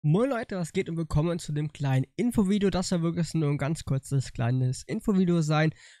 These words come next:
wo ich auf meine WhatsApp-Community aufmerksam machen möchte.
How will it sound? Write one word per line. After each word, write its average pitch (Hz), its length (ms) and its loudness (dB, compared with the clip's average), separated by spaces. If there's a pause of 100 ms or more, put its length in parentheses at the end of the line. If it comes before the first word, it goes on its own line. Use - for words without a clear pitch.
(120)
wo 196 100 2
ich 180 240 -2
auf 165 260 -6
meine 147 400 0
WhatsApp-Community 175 1200 -2
aufmerksam 147 720 -4
machen 135 420 -4
möchte. 214 500 0